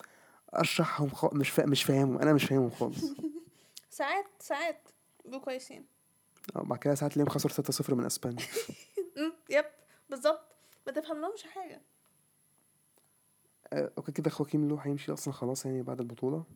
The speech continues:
Speaker 2: مم. آه، آه، اسمه إيه بتاع بايرن؟
Speaker 1: آه، فليك.
Speaker 2: مم. هو غالبًا هيدرب المنتخب.
Speaker 1: تقريبًا هو اللي هيدرب فعلًا.
Speaker 2: مم.
Speaker 1: لأنه ساب، أيوة، لأنه، أيوة، هو هيدرب فعلًا لأنه ساب
Speaker 2: لأن
Speaker 1: البايرن.
Speaker 2: هو ساب البايرن ورفض يروح ريال مدريد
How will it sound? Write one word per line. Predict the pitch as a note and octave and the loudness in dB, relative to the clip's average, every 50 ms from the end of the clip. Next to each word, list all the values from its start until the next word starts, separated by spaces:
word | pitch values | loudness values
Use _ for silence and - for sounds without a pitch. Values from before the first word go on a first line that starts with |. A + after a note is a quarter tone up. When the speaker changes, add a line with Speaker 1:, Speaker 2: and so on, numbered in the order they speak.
| - - | -16 -10
Speaker 2:
مم. | C#4+ C#4 C4+ C4 B3 B3 C4 C#4 _ _ _ _ _ _ _ _ _ _ _ _ - - | -10 -8 -8 -8 -10 -12 -14 -18 _ _ _ _ _ _ _ _ _ _ _ _ -16 -4
آه، | - | -2
آه، | A#3+ A#3 - - C4+ C4 B3+ B3+ B3+ B3 B3 B3 B3 B3 B3+ C4 - - - - | -2 0 0 0 0 0 0 -2 -4 -4 -6 -6 -8 -8 -8 -10 -10 -10 -12 -12
اسمه | D4+ - E4+ | -10 -10 -10
إيه | E4 D#4 | -10 -10
بتاع | - D4 C4 | -8 -8 -6
بايرن؟ | B3 C4 C#4+ D#4+ F#4 G4 F4 _ - _ - - - - - - - _ _ _ _ - - | -6 -6 -6 -6 -8 -10 -12 _ -20 _ -20 -20 -20 -20 -20 -20 -20 _ _ _ _ -12 -6
Speaker 1:
آه، | - D3 C3+ C3 C3 | -2 -2 0 0 -2
فليك. | - - - C#3+ D3 D3 - _ _ - - - - | -4 -4 -2 -2 -2 -2 -6 _ _ -20 -16 -10 -2
Speaker 2:
مم. | - - - - - - - - - - - - - - - - - - - - _ - C4+ C#4+ | -2 0 0 0 -2 -2 -4 -4 -8 -12 -14 -20 -20 -20 -20 -20 -20 -20 -20 -20 _ -20 -10 -6
هو | D#4 D#4 | -6 -6
غالبًا | D4+ D4 D4 C#4 D4 D4+ D#4 D4+ D4 - | -4 -6 -6 -6 -6 -8 -8 -10 -10 -12
هيدرب | C#4 C#4 C#4 D4 D4 D4 | -12 -10 -10 -10 -10 -12
المنتخب. | C#4+ C#4 C#4 C#4 C#4+ - - - - D3 D3 C#3+ C#3 B2+ | -12 -14 -14 -12 -12 -12 -14 -14 -12 -10 -6 -6 -4 0
Speaker 1:
تقريبًا | D#4+ C3 C#3 C#3 C3 | 0 2 2 4 2
هو | C3+ | 2
اللي | C3 A#2 | 0 0
هيدرب | A#2 A2+ A#2 A#2 | -2 -4 -4 -4
فعلًا. | - - - C#3 C#3 | -6 -10 -10 -10 -10
Speaker 2:
مم. | C#3+ C#3 C#4 C#4 - _ _ _ _ _ _ _ _ _ _ _ _ _ _ _ _ _ _ _ _ _ _ _ _ _ | -10 -12 -14 -14 -16 _ _ _ _ _ _ _ _ _ _ _ _ _ _ _ _ _ _ _ _ _ _ _ _ _
Speaker 1:
لأنه | - C3 B2 | -6 -4 -4
ساب، | A#2+ - D3 - - | 0 0 0 0 2
أيوة، | - C3+ C3+ C3 | 2 4 4 4
لأنه، | C3+ C3 B2+ B2 B2+ B2 - - - | 4 4 2 0 -2 -2 -4 0 4
أيوة، | C3+ D3+ C3+ | 4 6 6
هو | B2+ A#2+ | 6 4
هيدرب | A#2+ B2 B2 C#3 C3+ | 4 2 2 0 0
فعلًا | - C#3+ C3 | 0 0 2
لأنه | B2 B2 A#2+ | 2 0 0
ساب | - - C3+ C3 | 0 0 0 0
Speaker 2:
لأن | B2+ - | 2 2
Speaker 1:
البايرن. | - - - D4 | 2 2 2 0
Speaker 2:
هو | D4 D4 D4 C#4 - - _ _ - A3+ | 0 -2 -2 -4 -6 -10 _ _ -14 -12
ساب | C#4 - D#4+ D#4+ | -6 -2 -2 -2
البايرن | D#4 C#4 C#4 C4 B3 - | -2 -2 -4 -4 -4 -6
ورفض | - C4 C#4 D4+ D#4 D#4+ D#4 C4 | -8 -4 -4 -4 -4 -4 -6 -6
يروح | C#4 C#4+ D4+ - | -4 -6 -6 -6
ريال | D#4 D4 C#4+ C#4+ | -6 -8 -6 -8
مدريد | C#4+ C#4 C#4 C#4+ D4 D4 D4 | -8 -10 -10 -10 -12 -12 -16